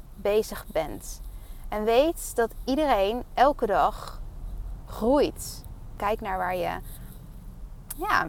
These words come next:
waar je al geko-, van waar je al gekomen bent. Dus dat wilde ik eventjes een momentje aangrijpen om dat nog even te benoemen. Ik ga ondertussen eventjes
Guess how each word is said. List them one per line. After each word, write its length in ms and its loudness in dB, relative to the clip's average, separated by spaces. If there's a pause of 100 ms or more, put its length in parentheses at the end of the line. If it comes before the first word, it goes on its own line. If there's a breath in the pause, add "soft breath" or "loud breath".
waar 180 4
je 100 6
al 120 6
geko-, 420 0 (120)
van 120 -2
waar 160 2
je 80 4
al 80 2
gekomen 420 2
bent. 360 -6
Dus 100 -12
dat 140 -4
wilde 200 4
ik 80 -2
eventjes 400 -6
een 60 -6
momentje 340 -4
aangrijpen 460 -4
om 60 -8
dat 140 -6
nog 140 -8
even 280 -8 (120)
te 120 -8
benoemen. 460 -6 (920)
Ik 120 -12
ga 120 -4
ondertussen 440 -8
eventjes 720 -8